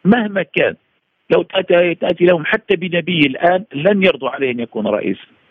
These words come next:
آه، الدولة في ليبيا، لأن مسألة الرئاسة لابد لها من دستور حقيقي حتى نتمكن من معرفة هوية الدولة وحكم الدو-، وشكل حكم الدولة. زي ما قلت لحضرتك أن الدول لديها دساتير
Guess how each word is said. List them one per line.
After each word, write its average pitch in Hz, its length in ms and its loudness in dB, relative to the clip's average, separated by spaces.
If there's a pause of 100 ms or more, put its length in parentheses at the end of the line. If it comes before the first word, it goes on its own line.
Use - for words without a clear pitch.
(140)
آه، 90 80 4
الدولة 110 440 -2
في - 100 -12
ليبيا، 92 300 -14 (480)
لأن 139 300 2
مسألة 143 340 0 (120)
الرئاسة 170 640 2
لابد 151 400 -2
لها 156 380 4
من 151 460 0
دستور 160 560 4
حقيقي 139 600 -4
حتى 143 460 0 (360)
نتمكن 165 760 -2 (320)
من 151 120 -2
معرفة 151 500 0
هوية 139 320 0
الدولة 147 500 0
وحكم 127 500 -2
الدو-، 110 320 0
وشكل 127 480 0 (100)
حكم 113 300 -2
الدولة. 98 380 -2 (360)
زي 151 100 4
ما 147 120 -2
قلت 139 180 -2
لحضرتك 147 480 -4
أن 135 140 0
الدول 131 560 4
لديها 127 480 2
دساتير 117 600 2